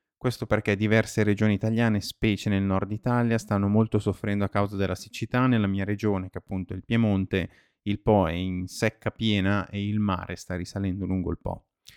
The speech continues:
In molti comuni sono già state emanate delle ordinanze dedicate, diciamo, al contenimento del fenomeno. Il governo pensa delle misure anticrisi e nei prossimi giorni fisserà,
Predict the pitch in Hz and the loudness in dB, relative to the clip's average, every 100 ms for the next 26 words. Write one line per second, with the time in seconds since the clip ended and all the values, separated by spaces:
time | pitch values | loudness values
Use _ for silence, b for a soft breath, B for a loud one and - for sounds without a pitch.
0 | b b b b - 120 123 139 135 120 | b b b b 0 6 8 6 4 2
1 | 123 123 117 - 104 98 107 - 101 110 | 6 6 4 2 0 2 0 0 -2 0
2 | 101 104 104 - 95 92 92 104 101 104 | 2 2 0 0 0 0 0 0 0 0
3 | 101 92 90 101 98 98 95 92 87 92 | -2 -6 -8 -8 -6 -6 -4 -8 -8 -10
4 | 95 101 92 92 92 98 98 107 98 107 | -12 -12 -12 -10 -8 -10 -6 -4 -2 0
5 | 104 117 113 98 87 - 131 135 131 107 | 4 4 2 0 -2 2 4 6 6 4
6 | 101 101 107 104 104 - 104 98 98 95 | 2 2 0 0 -2 -4 -4 -4 -4 -2
7 | 98 98 101 92 92 143 - 107 107 113 | -2 -2 -4 -4 -6 -6 -4 -2 0 -2
8 | - 117 117 120 - 139 - 131 139 120 | -2 0 0 0 -2 -2 -2 0 0 2
9 | 104 107 110 110 - 104 104 98 | 2 0 -4 -4 -4 -2 0 -2